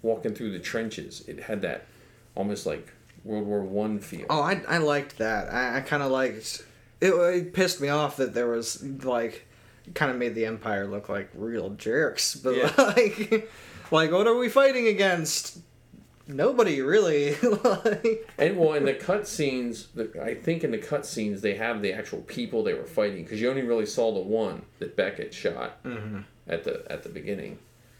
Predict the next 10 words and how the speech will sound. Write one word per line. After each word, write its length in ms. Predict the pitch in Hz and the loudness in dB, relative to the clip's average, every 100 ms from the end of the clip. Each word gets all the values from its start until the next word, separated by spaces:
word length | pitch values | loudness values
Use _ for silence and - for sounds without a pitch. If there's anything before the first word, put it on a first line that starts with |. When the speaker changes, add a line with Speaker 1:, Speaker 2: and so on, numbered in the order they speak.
| - _ - | -20 _ -20
Speaker 1:
So, 440 | - - - - - - - - - - _ _ - _ _ _ _ _ _ _ _ _ - | -12 -10 -8 -12 -16 -20 -20 -20 -20 -20 _ _ -20 _ _ _ _ _ _ _ _ _ -2
and 60 | |
it 40 | 120 | -2
was 120 | 117 | -2
cool 220 | - 113 | 0 2
how 160 | 117 104 | 2 0
Han 280 | 110 104 104 | -2 0 0
got 140 | 101 | 0
his 100 | 101 | -2
gun. 420 | - 101 - - | -4 -4 -4 -10